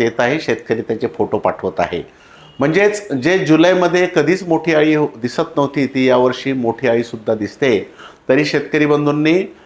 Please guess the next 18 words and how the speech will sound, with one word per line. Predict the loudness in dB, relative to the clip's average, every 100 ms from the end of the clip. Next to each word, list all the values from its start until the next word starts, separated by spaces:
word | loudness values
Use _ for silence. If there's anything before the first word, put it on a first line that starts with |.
| _ -4
आपलं | -2 0 -2
पीक | 0 -2 -2 -4
कुठलंही | -4 2 4 4 2 0
अचानक | -2 0 0 0 2
वाळलं | 2 4 4 2 0 0
तर | 0
त्याला | 2 2 2 2 0 -2
उपटून | -4 0 2 2 0
त्याचं | -4 -20 _ -4 -2 -4 -2
खोड | 0 2 2
खाल्लं | 0 2 2
का, | 2
मुळं | 0 2 2 0
खाल्ले | 0 2 2
का | 2 -2
कशानं | 0 -2 -2 0
ते | -2
बघा, | 0 0 0 -2